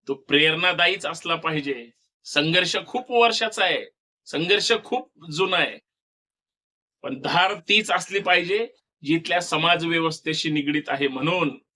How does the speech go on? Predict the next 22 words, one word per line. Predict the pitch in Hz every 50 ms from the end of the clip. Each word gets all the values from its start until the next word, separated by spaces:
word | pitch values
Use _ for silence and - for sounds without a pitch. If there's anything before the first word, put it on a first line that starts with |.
| _ _ _ _ _ _ _ _ _ _ _ _ _ _ _ _ _ _ _ _ _ _ _ _ _ _ _ _ _ _ _ _
रामलल्ला | 120 120 151 175 180 180 180 180 180 185 190 190
विराजमान | 185 175 180 180 180 180 175 180 180 180 180 180 170
झाले, | 151 151 165 165 180 180 160 - - - - _ _ _ _ _ _ _ _ _ _ _ _ -
पण | 135 143
आता | 151 160 156 160 196 214 247 277 302 - _ _ _ _ _ _ _ _ _ _ _ _
बहुजनांचं | _ 127 139 160 165 214 208 170 196 175 190 202 208 214 214 220 214
राज्य | 208 202 190 165 160 202
येणार | 196 190 196 190 190 185 180 180
का | 170 185 202 226 233 220 165
याचा | 151 156 151 156 175 170 165
शोध | - - 170 165 156
घेतला | 143 151 156 147 156 156 151
पाहिजे. | 151 151 151 143 135 127 113 113 110 _ _ _ _ _ _ _ _ _ _ _ -
रामराज्य | 123 147 175 196 202 196 196 190 180 160 196 208
नक्कीच | 185 180 175 - - - 247 240 - 240 233 233 208 220 220 208 -
त्या | 220 214
ठिकाणी | 180 208 202 - 220 208 208 220 233 233 233 - _ _ _ _ _ _
येईल | - 139 180 196 202 185 -
की | 208
नाही | 208 208 202 196
माहित | 190 180 170 165 160 -
नाही, | 180 175 165 156 139 131